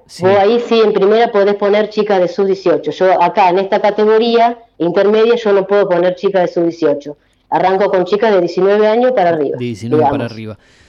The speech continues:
Speaker 1: ¿Cada cuánto entrenan generalmente, aparte de los partidos? ¿Qué, con qué constancia se entrena
Speaker 2: Eh,
Speaker 1: la semana? ¿Con cuánto se practica?
Speaker 2: y yo,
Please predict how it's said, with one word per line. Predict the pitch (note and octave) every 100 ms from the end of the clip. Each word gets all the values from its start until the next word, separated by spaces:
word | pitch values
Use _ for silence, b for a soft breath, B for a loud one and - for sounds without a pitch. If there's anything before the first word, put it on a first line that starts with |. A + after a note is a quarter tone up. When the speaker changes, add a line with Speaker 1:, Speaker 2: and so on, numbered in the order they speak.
| b b _
Speaker 1:
¿Cada | F3+ G3+ A#3
cuánto | D#4 B3
entrenan | A3 F#3+ D#3+ D3 B2+
generalmente, | C#3+ C#3+ C#3 C#3 C#3+ C3 C#3 B2+ A#2+ A#2+
aparte | A#2+ D#3+ C3+ D3
de |
los | C3 -
partidos? | C#3+ B2 C3 B2 A#2+
¿Qué, | - D3 C3+ C3 B2+ A#2
con | C#3
qué | C#3 D#3+
constancia | D#3 D#3+ D#3+ B2+
se | A#2
entrena | A#2+ D#3+ E3+ E3+
Speaker 2:
Eh, |
Speaker 1:
la | C3
semana? | - C3 D#3 D#3
¿Con | A#2+
cuánto | C#3+ C3
se | C3
practica? | A#2+ B2 G#2 G3 F#3+
Speaker 2:
y | G#2+
yo, | -